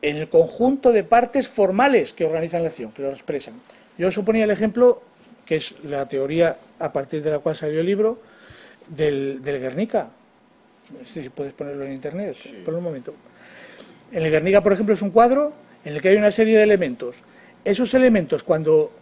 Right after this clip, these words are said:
Speaker 1: cuando, cuando los miramos, pues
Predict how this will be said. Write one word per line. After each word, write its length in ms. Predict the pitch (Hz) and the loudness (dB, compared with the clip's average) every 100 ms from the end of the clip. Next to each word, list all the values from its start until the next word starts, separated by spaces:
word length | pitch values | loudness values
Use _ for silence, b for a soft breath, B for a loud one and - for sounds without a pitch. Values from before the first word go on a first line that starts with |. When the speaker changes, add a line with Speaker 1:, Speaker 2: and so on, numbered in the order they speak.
| - | -2
Speaker 1:
cuando, 960 | 170 160 156 151 151 156 156 156 147 - b b - | -2 -2 -4 0 2 4 6 4 2 -4 b b -4
cuando 260 | 156 151 | 0 2
los 120 | 156 139 | 2 2
miramos, 640 | 151 175 247 240 269 - _ b b _ _ _ _ _ _ _ | 0 4 4 4 0 -4 _ b b _ _ _ _ _ _ _
pues 320 | 170 156 - | -2 -2 -4